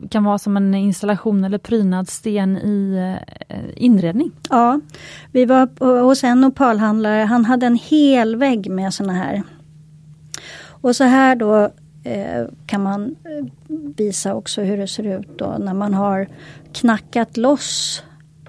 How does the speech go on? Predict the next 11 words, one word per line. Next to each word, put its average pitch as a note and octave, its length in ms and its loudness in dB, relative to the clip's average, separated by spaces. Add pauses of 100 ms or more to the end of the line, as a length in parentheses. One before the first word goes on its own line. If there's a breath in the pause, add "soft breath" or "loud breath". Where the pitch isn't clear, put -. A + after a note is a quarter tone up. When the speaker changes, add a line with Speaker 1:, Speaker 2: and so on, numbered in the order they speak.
Speaker 2:
eh, F#3+ 320 -6
själva F#3 520 -4
bouldern, A#3 760 -4
alltså A3 200 -6
moderberget, G#3 1080 -4 (460 loud breath)
då G#3+ 200 -4
kommer C4+ 280 4
man C#4+ 200 6
åt D4+ 580 0 (160)
den A3+ 160 -2
här G3 380 -4